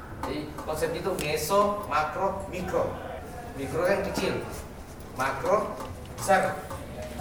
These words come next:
Meso itu lebih luas. Biasanya meso digunakan, bahasa itu digunakan di permukiman. Bicara tentang konsep makro, tidak lepas dari dua pemilihan ini.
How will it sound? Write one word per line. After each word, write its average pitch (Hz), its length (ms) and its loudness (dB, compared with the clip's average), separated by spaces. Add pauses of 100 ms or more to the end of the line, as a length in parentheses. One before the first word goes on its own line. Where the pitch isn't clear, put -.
Meso 185 320 2
itu 185 160 2
lebih 196 320 4
luas. - 320 6
Biasanya 190 400 2
meso 196 160 2
digunakan, 165 560 2
bahasa 156 320 4
itu 135 220 0
digunakan - 580 0
di 180 160 -4 (320)
permukiman. - 540 -2 (880)
Bicara 233 480 8
tentang 220 400 6
konsep 202 240 4
makro, - 640 6 (400)
tidak - 300 4
lepas 202 320 4
dari 170 320 8 (500)
dua 185 240 8
pemilihan 170 320 4
ini. - 120 -2